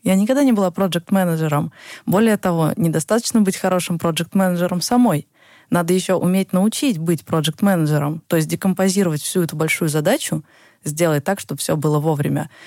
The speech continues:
На какие-то маленькие подзадачки, понять, как это делается, объяснить.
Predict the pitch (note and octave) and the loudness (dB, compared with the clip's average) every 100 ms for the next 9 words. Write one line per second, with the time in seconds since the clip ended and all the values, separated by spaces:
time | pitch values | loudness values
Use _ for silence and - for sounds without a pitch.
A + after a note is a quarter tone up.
0 | - - F3 F#3+ A#3 G3+ G3+ G3 F3+ - | -14 -4 -2 0 -2 2 2 2 0 -4
1 | - D#3 D3+ E3 G#3+ - - E3 F3 E3 | -4 -2 0 2 0 -2 -6 0 0 0
2 | E3 E3+ D3+ C#3 D3 A3 F#3 C#3+ - - | -2 -2 -2 -2 0 2 0 -2 -6 -6
3 | D3 D#3 D#3+ - G3 D#3 | -4 -2 -2 2 2 2